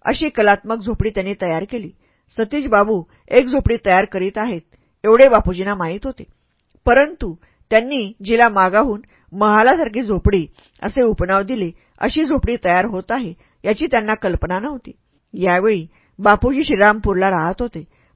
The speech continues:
पण तेथून दोन मैल अंतरावर असलेल्या चंडीपूर नावाच्या गावाहून त्यांची खरी यात्रा सुरू झाली. श्रीरामपुराहून चंडीपूरला गेले, कारण त्याजवळच अतिशय हानी झालेले एक गाव होते. श्रीरामपूरहून या गावी जायचे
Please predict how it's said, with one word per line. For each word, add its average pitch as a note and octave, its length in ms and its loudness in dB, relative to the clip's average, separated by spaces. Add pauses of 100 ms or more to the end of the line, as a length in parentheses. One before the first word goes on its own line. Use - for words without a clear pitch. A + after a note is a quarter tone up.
पण C#4 140 4
तेथून A#3 440 0
दोन A3 260 2
मैल G#3+ 260 0
अंतरावर F3+ 480 0 (100)
असलेल्या G3+ 420 -6 (460)
चंडीपूर A#3+ 420 0
नावाच्या F#3+ 440 2
गावाहून F3 460 0 (380)
त्यांची A#3+ 240 0 (100)
खरी B3+ 200 -2
यात्रा G3 320 2
सुरू F3+ 180 -6
झाली. G3 300 -6 (420)
श्रीरामपुराहून G#3 840 0
चंडीपूरला G#3+ 560 0
गेले, F3+ 360 -2 (360)
कारण A3+ 340 4 (360)
त्याजवळच G#3 580 4
अतिशय G3 440 -4 (260)
हानी B3 320 2
झालेले G3 320 2
एक F#3 180 0
गाव F3+ 180 2
होते. A#3 260 -8 (400)
श्रीरामपूरहून G3 580 -2
या F#3+ 180 2
गावी F3 280 2
जायचे F3 440 -2